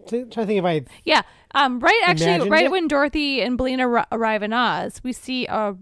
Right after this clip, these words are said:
Speaker 1: Rock
Speaker 2: rock
Speaker 1: faces.
Speaker 2: face. <laughs>
Speaker 1: It's faces in rocks.
Speaker 2: Face in rock. He's like, "Your Majesty, she has returned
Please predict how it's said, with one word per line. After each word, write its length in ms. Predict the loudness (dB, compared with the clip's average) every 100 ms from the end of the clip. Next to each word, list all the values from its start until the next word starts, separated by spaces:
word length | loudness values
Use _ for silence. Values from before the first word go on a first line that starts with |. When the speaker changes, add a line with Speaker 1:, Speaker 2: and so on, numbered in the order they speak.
| -20 _ _ _ _ _ _ _
Speaker 1:
Rock 220 | -4 2
Speaker 2:
rock 140 | 4 4 2
Speaker 1:
faces. 60 | 0 -2 0 -4
Speaker 2:
face. 100 | -8 -12
<laughs> 200 | -6 -4 -6 -12 -10 -10 -4
Speaker 1:
It's 240 | -4 -4 -10 -6
faces 320 | -2 -2 0 -2
in 100 | 0
rocks. 420 | -2 -2 -8 -4
Speaker 2:
Face 200 | -2 0
in 100 | 2
rock. 160 | 2
He's 180 | 4 0
like, 280 | -2 -6 -12
"Your 80 | -14
Majesty, 640 | -12 -14 -16 -20 -20 _ _ _ _ _ _
she 680 | -4 -4 -4 -10 -18 _ _ -12
has 180 | -10 -8
returned 340 | -4 -4 -6